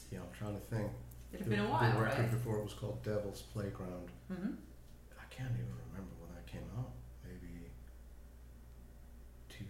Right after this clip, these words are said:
Speaker 1: thou-, early two thousands?
Speaker 2: Okay, and
Speaker 1: Maybe.
Speaker 2: then you met him in maybe two thousand twelve, thirteen-ish?
Speaker 1: No,
Speaker 2: Before?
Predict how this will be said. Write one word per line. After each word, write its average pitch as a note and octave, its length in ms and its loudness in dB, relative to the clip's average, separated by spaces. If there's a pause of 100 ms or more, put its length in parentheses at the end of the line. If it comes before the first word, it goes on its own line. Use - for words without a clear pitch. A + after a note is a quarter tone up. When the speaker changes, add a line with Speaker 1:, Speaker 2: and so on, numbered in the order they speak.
(100)
Speaker 1:
thou-, - 300 -4
early G2+ 220 0
two G#2+ 180 0
thousands? - 640 4 (360)
Speaker 2:
Okay, F#3+ 240 6
and D#3 100 4
Speaker 1:
Maybe. F3+ 120 2
Speaker 2:
then F3+ 120 -2
you F#3+ 180 6
met F#3 220 4
him E3+ 400 0
in D#3+ 240 0
maybe D#3+ 400 -2
two - 100 -6
thousand D3+ 540 -2 (360)
twelve, D3+ 340 -2
thirteen-ish? G3 720 -4 (2500)
Speaker 1:
No, A#2+ 280 12
Speaker 2:
Before? A#2+ 100 12